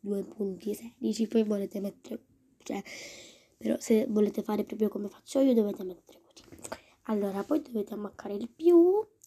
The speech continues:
mettete immagine e video, ovviamente io non vi faccio vedere l'immagine, cioè, io prendo un'immagine adesso. Ragazzi, ho preso questa di Marta perché non sapevo quale prendere.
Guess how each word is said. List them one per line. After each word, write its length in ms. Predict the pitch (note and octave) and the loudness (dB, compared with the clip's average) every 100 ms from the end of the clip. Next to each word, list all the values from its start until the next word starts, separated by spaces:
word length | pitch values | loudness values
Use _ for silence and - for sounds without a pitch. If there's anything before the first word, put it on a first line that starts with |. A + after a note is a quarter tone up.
| - | -12
mettete 420 | G#3+ - - - | -10 -10 -14 -10
immagine 520 | G3+ G3+ G3 G#3 G3+ | -10 -8 -8 -6 -6
e 20 | G3+ | -6
video, 340 | A3 G3+ G3+ | -6 -8 -4
ovviamente 540 | G#3 G#3+ A#3+ A#3 A3+ - | -2 2 2 2 0 -2
io 220 | G#3 G3+ | -2 -2
non 120 | G3+ | -2
vi 120 | G3 | -6
faccio 300 | G3+ F#3+ - | -8 -12 -8
vedere 320 | G3 F#3+ F#3 | -6 -6 -6
l'immagine, 380 | F#3 G3 F#3+ F#3+ _ | -6 -6 -6 -8 _
cioè, 120 | - C#4+ - - - - _ | -8 -6 -8 -14 -20 -20 _
io 200 | - A3+ | 6 6
prendo 280 | - G#3 G#3 | 6 2 6
un'immagine 760 | B3+ D4+ A3+ F#3 F#3 G3+ G3+ G3 | 8 10 6 0 -8 -6 -6 -6
adesso. 600 | F3+ F3+ - - - - _ _ _ _ _ _ _ _ _ _ _ _ _ _ _ _ _ _ _ _ _ _ _ _ _ _ _ _ _ - | -10 -14 -18 -18 -16 -16 _ _ _ _ _ _ _ _ _ _ _ _ _ _ _ _ _ _ _ _ _ _ _ _ _ _ _ _ _ -2
Ragazzi, 400 | A#3 G#3+ F#3+ - | 2 2 0 -4
ho 40 | |
preso 280 | - A3+ - | 0 2 2
questa 300 | G#3+ - G3+ | 0 -2 -2
di 100 | F#3+ | 0
Marta 460 | F#3+ F3 - - - | 0 -4 -12 -10 -10
perché 240 | - - | -12 -20
non 100 | _ | _
sapevo 280 | - G#3+ A3+ | -6 0 0
quale 240 | C#4 F4+ | 2 0
prendere. 580 | F4 A3 G#3 A3 D#4 A#4+ | -2 -8 -6 0 2 0